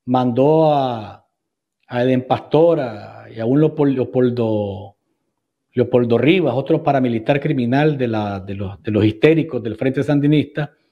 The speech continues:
al Chino Enoch y a todos los histéricos a matar. Se reorganizaron, a Raúl Venerio, a todos estos los reorganizaron, retomó fuerza y los mandó a matar.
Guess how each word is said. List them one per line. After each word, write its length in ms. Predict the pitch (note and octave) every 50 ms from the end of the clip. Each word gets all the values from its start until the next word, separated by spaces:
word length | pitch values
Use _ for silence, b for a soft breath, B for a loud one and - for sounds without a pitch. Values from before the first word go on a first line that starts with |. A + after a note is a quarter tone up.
| _ _ _ _ _ _ -
al 220 | B2+ C3 C3 B2
Chino 320 | - - C#3+ C3+ C3+ C3
Enoch 420 | B2+ A#2+ B2 C#3+ E3+ F3 E3+ D3 C3
y 120 | B2+ B2
a 200 | A#2+ A2+ A2+ -
todos 300 | - C3 C3 C#3 C#3 C#3+
los 200 | D3 D#3 D3+ D3 D3+
histéricos 760 | C#3+ - - D#3+ D3+ C#3+ D3+ D3 - - - E3 - - _ _ _ _ _ _ _ _ _ _ _ _ _ _ _ _ _ _ _ -
a 80 | A#2+
matar. 680 | A#2+ A#2 A2+ A2 - G#2 G#2+ A#2+ C#3+ E3+ F#3+ D#3+ D#3+ - _ _ _ _ _ _ _ _ _ _ _ _
Se 180 | - - B2+
reorganizaron, 960 | B2 B2 A#2+ A#2+ B2 B2 A#2+ A2 A2 C#3 C#3+ D#3+ F3+ G3 G#3 G3+ G3 G3 - - _ _ _ _ _ _ _ _ _ _ -
a 240 | A#2 A#2 A#2 A#2+ A#2+
Raúl 300 | A#2+ B2 B2 C3 B2+ A#2
Venerio, 480 | A#2+ A#2 A#2 C3 D#3+ F#3+ G3+ G#3 D#3+
a 60 | B2+
todos 240 | - D#3 F3 F#3 E3
estos 240 | E3+ G3 F#3+ - G3+
los 220 | D#3+ C#3 C3 B2+
reorganizaron, 960 | B2 B2+ B2 A#2 A2+ A2+ A2+ G#2+ F#2+ F#2+ G#2+ A2+ B2+ E3 G3 A3 G#3+ - - - _ _ _ _ _ _ _ _ _ _ _ _ _ _ _ _ _ _ -
retomó 420 | B2+ B2 B2 - B2 A#2 A#2 A#2+
fuerza 720 | A#2 - C#3 C#3 D3 D3+ D3 - G#3+ G#3+ G3 - - _ _ _ _ -
y 80 | C#3+
los 200 | C#3 C3+ C3 A#2+
mandó 280 | A#2 F#2 G2+ G2+ F#2 - F2+
a 20 |
matar. 720 | G2 A2+ B2+ - A#2+ A#2+ C#3 D#3+ D#3 - - - - _